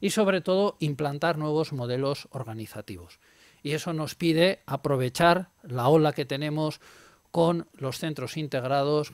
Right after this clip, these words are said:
con la nueva estructura que tienen que tener los centros para que esto pueda llevarse a buen puerto.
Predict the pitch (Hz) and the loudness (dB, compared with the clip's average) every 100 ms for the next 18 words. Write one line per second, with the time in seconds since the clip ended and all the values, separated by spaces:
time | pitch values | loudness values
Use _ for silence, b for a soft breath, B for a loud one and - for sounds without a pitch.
0 | - 123 123 139 156 143 135 - 139 131 | -10 -8 -4 -2 0 0 -2 -6 -10 -4
1 | 175 147 123 113 143 131 120 117 113 131 | -2 0 -2 -6 -6 -6 -8 -10 -8 -6
2 | 127 120 - 123 131 139 - 123 113 107 | -6 -8 -8 -8 -4 -6 -6 -6 -6 -6
3 | 113 113 - 135 131 - 113 123 135 131 | -6 -6 -4 -4 -4 -6 -6 -2 -4 -4
4 | 123 113 110 113 135 123 104 107 104 - | -6 -4 -4 -4 -4 -4 -4 -6 -8 -10
5 | 85 - - | -14 -16 -20